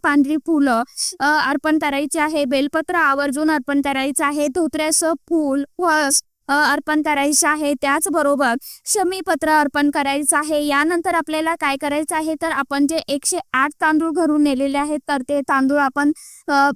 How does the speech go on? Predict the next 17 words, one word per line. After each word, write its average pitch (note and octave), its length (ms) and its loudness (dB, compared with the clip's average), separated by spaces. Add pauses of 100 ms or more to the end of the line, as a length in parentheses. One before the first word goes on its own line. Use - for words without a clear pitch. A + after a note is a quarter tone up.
(420)
अर्पण C#4+ 400 2
करायचे D4 380 2
आहे. D4 300 0 (280)
आणि D#4+ 220 0
हे G4 220 -2
तांदूळ E4 360 2
अर्पण E4 380 2
करताना C#4 560 0 (100)
आपली D#4+ 340 0
जी D4 260 0
काय D#4 180 0
मनातील E4 500 2
इच्छा, D4 380 0
मनोकामना C#4+ 640 4
आहे, C#4 300 0
तर D#4+ 120 2
त्या F4+ 220 -2